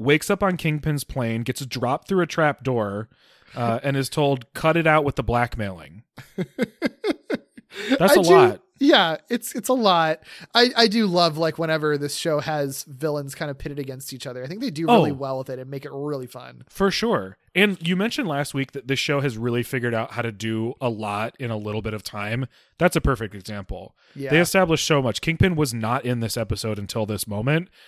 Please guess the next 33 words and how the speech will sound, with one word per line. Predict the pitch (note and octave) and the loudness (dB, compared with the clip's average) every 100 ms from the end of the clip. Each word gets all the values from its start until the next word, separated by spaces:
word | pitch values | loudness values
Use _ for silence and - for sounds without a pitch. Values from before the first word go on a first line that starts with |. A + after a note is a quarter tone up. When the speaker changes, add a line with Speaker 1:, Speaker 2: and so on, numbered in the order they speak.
| - | -4
Speaker 1:
They | C3+ | 2
had | D3 | 2
already | - B2 C#3 C#3+ | 2 2 4 2
established, | C3 - G#2 G#2+ B2 A#2 B2+ | 0 -2 -2 0 0 0 -2
like, | A#2 - | -4 -4
a | B2+ A2+ G#2+ - _ _ _ _ - | -2 0 -2 -6 _ _ _ _ -6
relatively | A2 C3 C#3 - D3 B2+ C3 | 0 2 2 0 -2 2 0
complicated | - A2 A2 A#2+ - A#2+ A#2 A2 | 0 -8 -6 -6 -2 0 0 -2
situation | B2 - A2+ G#2 A2 C#3 C3 | -4 -4 -4 -4 -4 -6 -8
for | - C#3+ | -6 -4
a | C#3 | -2
Saturday | D3+ D3 D3+ D3+ | 0 0 2 0
morning | D3+ D#3 D#3 | 0 -2 -2
cartoon, | E3 E3 - F3 F3 F3+ F3 _ _ | -2 -4 0 0 2 0 -4 _ _
and | C#3 C#3 | -2 0
then | C3+ | 2
they | C3+ | 2
added | C3+ B2 B2 B2 | 2 2 2 2
another | C3 A#2+ A2+ G#2+ F#2+ | 0 2 2 0 -4
layer | F#2+ F2 - | -6 -10 -12
to | F2+ E2 | -14 -16
it. | D#2 _ - | -20 _ -4
And | D3 E3 | 2 4
this | F#3+ | 4
Speaker 2:
Yeah. | A3 | 2
Speaker 1:
is | |
not | G#3+ G#3 | 4 6
even | G#3 | 6
the | G#3 | 4
last | F3 C3+ D#3+ - | 4 4 4 2
layer | D3 D#3+ D#3 | 0 4 4
they | D3+ | 4
add. | D3+ D3+ F2 | 4 2 -2